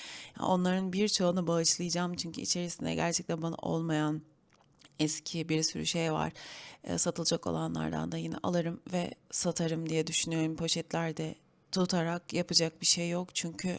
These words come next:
artık bu kıyafetlerden kurtulmak gerekiyor ve bir insanın bu kadar kıyafet biriktirmiş olması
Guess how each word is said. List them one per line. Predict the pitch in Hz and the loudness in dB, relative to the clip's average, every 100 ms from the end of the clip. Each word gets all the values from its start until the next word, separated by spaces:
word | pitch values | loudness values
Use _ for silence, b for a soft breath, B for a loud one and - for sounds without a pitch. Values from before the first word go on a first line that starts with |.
| - | -2
artık | - 170 - | 0 0 -2
bu | 165 | -8
kıyafetlerden | - 165 - 175 180 | -4 -4 -2 -4 -4
kurtulmak | - - 180 175 175 | -6 -8 -6 -4 -4
gerekiyor | - 165 160 175 | -2 -4 -2 -2
ve | 170 165 | -2 -2
bir | |
insanın | 180 185 190 185 | 0 0 0 -2
bu | - | -4
kadar | 190 185 185 | -2 -2 -2
kıyafet | 180 170 202 - - _ _ _ _ 165 | -6 -4 -6 -6 -12 _ _ _ _ -4
biriktirmiş | 175 175 185 185 202 | -2 0 0 4 4
olması | 175 165 175 | 4 2 -2